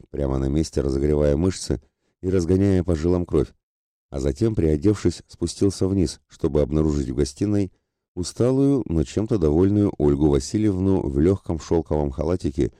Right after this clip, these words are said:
с широким матерчатым поясом и любимых ею розовых тапочках в виде мордочек каких-то животных.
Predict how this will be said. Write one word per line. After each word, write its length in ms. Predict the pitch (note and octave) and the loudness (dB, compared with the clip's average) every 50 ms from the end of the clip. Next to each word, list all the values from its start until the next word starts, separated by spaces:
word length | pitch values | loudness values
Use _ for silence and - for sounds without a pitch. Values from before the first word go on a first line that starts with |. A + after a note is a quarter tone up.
| _ _ _ _ | _ _ _ _
с 100 | _ - | _ -6
широким 460 | - - F2+ F2 G#2+ A2 G2 G#2 F2+ F2 | -2 0 2 2 2 2 2 0 0 0
матерчатым 720 | E2 E2 E2 - - F#2+ F2 - - E2 - F2 D#2+ D#2 | 0 -2 -2 0 0 -2 0 -2 -4 -4 -2 -4 -2 0
поясом 500 | G#2 G#2 G#2+ F#2+ D#2+ - - C#2+ B1+ - _ _ _ _ _ _ _ _ _ | 2 2 2 2 2 0 -4 -6 -6 -8 _ _ _ _ _ _ _ _ _
и 60 | - | -2
любимых 500 | F#2 G2 G#2 F#2+ A#2 B2+ B2 A#2+ G#2 F2 | 0 0 2 4 2 2 4 2 0 0
ею 340 | E2 F#2+ G#2 G#2 G#2 G#2 G2+ - | 2 2 4 6 6 6 6 4
розовых 480 | - F2+ F#2+ F#2+ F2 F#2+ G2 G#2 F#2+ | 2 0 0 2 2 2 0 0 0
тапочках 600 | - - D#2+ D2 - D2 - - - D2 C#2 - - | 0 -2 -2 0 -2 -4 -6 -4 -4 -6 -4 -2 -2
в 80 | D2 | -4
виде 340 | D2 C#2+ D2 D#2+ D2 C#2+ D#2 | -2 -2 -2 -2 0 0 0
мордочек 480 | D2+ E2 F2+ F2+ E2 E2 - - D2 - | 2 2 0 0 0 -2 -2 -4 -4 -4
каких-то 400 | - C2+ - - C#2+ - - C#2+ | -6 -6 -4 -6 -6 -4 -4 -4
животных. 480 | C2 C#2 C2+ B1+ A#1+ - - A1+ - | -2 -2 -2 -2 -2 -4 -8 -10 -12